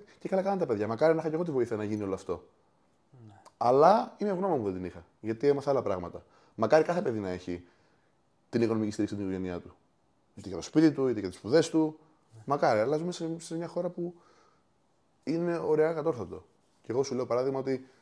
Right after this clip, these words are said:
Speaker 1: Η μάνα μου αυτούς τους τρεις μήνες πιέστηκε πάρα πολύ. Μπορεί να ήταν λίγος καιρός, αλλά τα μάτια μου ήταν πράγματα που δεν ήθελα να δούνε, κατάλαβες.
Speaker 2: Ναι. Και ουσιαστικά εσύ πήγες στο κολέγιο.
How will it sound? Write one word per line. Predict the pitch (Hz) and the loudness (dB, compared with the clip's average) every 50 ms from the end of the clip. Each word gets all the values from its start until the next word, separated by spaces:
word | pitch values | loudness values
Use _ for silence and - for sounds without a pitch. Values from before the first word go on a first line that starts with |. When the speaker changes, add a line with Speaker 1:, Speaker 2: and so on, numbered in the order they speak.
| _ _ _ _ _ _ _ _ _ _ _ _ _ _ - | _ _ _ _ _ _ _ _ _ _ _ _ _ _ -12
Speaker 1:
Η | 98 | -10
μάνα | 101 120 127 135 | -10 -8 -6 -4
μου | 135 | -4
αυτούς | 135 123 - | -6 -6 -10
τους | 135 - | -14 -20
τρεις | - - - | -16 -10 -8
μήνες | 139 143 | -8 -6
πιέστηκε | 135 143 139 - - 131 | -6 -6 -6 -6 -6 -4
πάρα | - 156 156 131 | 0 0 0 0
πολύ. | 117 - - 110 | 0 -4 -8 -6
Μπορεί | 143 175 | -6 -4
να | 190 | -4
ήταν | 185 180 | -2 -2
λίγος | 208 220 202 | -2 -2 -2
καιρός, | - 123 101 98 117 139 143 | -2 -2 0 0 0 0 -2
αλλά | 151 147 147 139 - - - - _ _ _ _ _ _ _ _ _ _ _ _ _ _ _ _ _ - | -2 -2 -2 -2 -4 -6 -16 -20 _ _ _ _ _ _ _ _ _ _ _ _ _ _ _ _ _ -4
τα | - 147 | -2 -2
μάτια | 151 165 160 175 | -2 -2 -2 -4
μου | 170 165 | -4 -4
ήταν | 165 | -4
πράγματα | 170 170 170 | -4 -6 -6
που | 156 | -6
δεν | 160 175 | -6 -6
ήθελα | 151 127 104 | -6 -8 -8
να | 90 | -8
δούνε, | 85 80 80 80 | -8 -10 -8 -8
κατάλαβες. | 87 92 98 104 101 92 - - - _ _ _ _ _ - 107 104 | -6 -4 -4 -4 -4 -6 -6 -10 -16 _ _ _ _ _ -20 -20 -20
Speaker 2:
Ναι. | 107 104 101 - _ _ _ _ _ _ _ _ _ _ _ _ _ _ _ _ _ _ _ _ _ _ _ _ _ _ _ _ _ _ _ _ _ _ _ _ _ _ _ _ _ | -20 -20 -20 -20 _ _ _ _ _ _ _ _ _ _ _ _ _ _ _ _ _ _ _ _ _ _ _ _ _ _ _ _ _ _ _ _ _ _ _ _ _ _ _ _ _
Και | _ 120 | _ -16
ουσιαστικά | 117 113 110 - 120 110 - - 110 - 127 | -16 -14 -14 -14 -16 -16 -16 -16 -14 -12 -10
εσύ | 135 135 135 - - 139 147 147 156 151 - _ _ _ _ _ _ _ | -10 -12 -12 -16 -16 -14 -14 -12 -14 -14 -18 _ _ _ _ _ _ _
πήγες | - 123 123 135 131 | -18 -16 -14 -14 -14
στο | - - 123 117 113 113 113 110 107 107 | -14 -14 -12 -12 -12 -12 -12 -14 -16 -16
κολέγιο. | - 117 113 113 117 120 120 120 139 147 165 165 | -14 -12 -10 -8 -8 -8 -8 -10 -10 -12 -12 -14